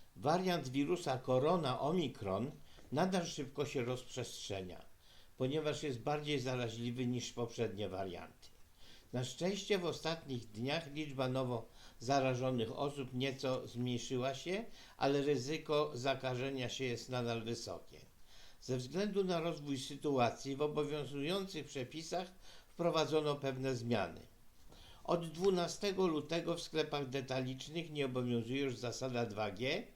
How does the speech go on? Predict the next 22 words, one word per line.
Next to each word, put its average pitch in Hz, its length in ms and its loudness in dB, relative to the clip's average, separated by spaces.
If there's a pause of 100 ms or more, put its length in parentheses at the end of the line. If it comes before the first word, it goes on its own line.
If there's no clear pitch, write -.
(420)
to 190 140 2
znaczy 175 540 0 (140)
nie 190 140 4
musisz 160 380 0
być 143 200 -2
zaszczepiony 139 680 0
lub 127 160 -2
wyleczony, 135 680 0 (220)
aby 139 240 2
zrobić 127 400 2
zakupy 123 640 -2
w - 60 -8
handlu 123 340 0
detalicznym. 123 760 -2 (440)
Należy 175 400 2
jednak 143 400 0
nosić 131 360 -4
maskę 117 460 -2
F 123 220 -6
F - 300 -10 (640)
P 117 320 -2
dwa. 90 440 0